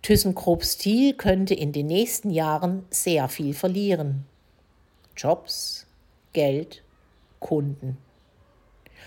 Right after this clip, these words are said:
Aber noch mehr gewinnen. Knapp einen Kilometer entfernt vom Verwaltungsgebäude auf dem Weg in die Gießhalle des Hochofens zwei liegt ein stechender Schwefelgeruch in der Luft.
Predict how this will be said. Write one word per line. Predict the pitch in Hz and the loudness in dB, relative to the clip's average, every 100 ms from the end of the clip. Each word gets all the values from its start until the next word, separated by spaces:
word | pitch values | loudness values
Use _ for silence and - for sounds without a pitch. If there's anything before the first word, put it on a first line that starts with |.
| - _ _ | -20 _ _
Aber | 147 131 127 190 220 | 2 2 4 2 2
noch | 233 226 - - | 2 0 -2 -4
mehr | 196 156 147 | 0 2 0
gewinnen. | 147 170 185 165 147 135 135 - _ _ _ _ _ _ _ _ _ _ _ - - - _ _ _ _ _ _ _ - | 0 0 2 2 0 -4 -8 -14 _ _ _ _ _ _ _ _ _ _ _ -20 -20 -20 _ _ _ _ _ _ _ -12
Knapp | - 160 - - | 0 2 2 2
einen | 139 139 139 | 2 2 -2
Kilometer | 147 143 143 139 143 | 0 0 2 0 0
entfernt | 143 139 147 139 190 220 | 0 0 2 2 2 0
vom | - 202 | 0 0
Verwaltungsgebäude | 208 185 170 185 202 - 208 185 180 185 151 | 2 4 4 4 0 0 2 6 6 6 4
auf | 160 | 2
dem | - 156 151 | 0 -2 2
Weg | 180 220 | 2 2
in | 214 | -2
die | 180 160 | -2 -4
Gießhalle | 160 170 185 196 185 175 | -4 -4 -2 0 2 2
des | 160 - | 0 0
Hochofens | 135 131 - 143 139 131 - - | 0 0 0 -2 -2 -6 -6 -4
zwei | - 117 123 | -2 -2 0
liegt | 180 - 190 202 - - - | 0 0 0 -2 -4 -12 -12
ein | - 135 131 - | -6 -4 -4 -8
stechender | - - - 139 139 156 156 165 | -8 -8 -2 -2 -2 -4 0 -2
Schwefelgeruch | - 156 175 170 143 143 139 143 143 | 0 4 4 4 0 -2 0 0 2
in | 156 | 2
der | 156 | 4
Luft. | 147 135 - - - | 2 2 -2 -8 -12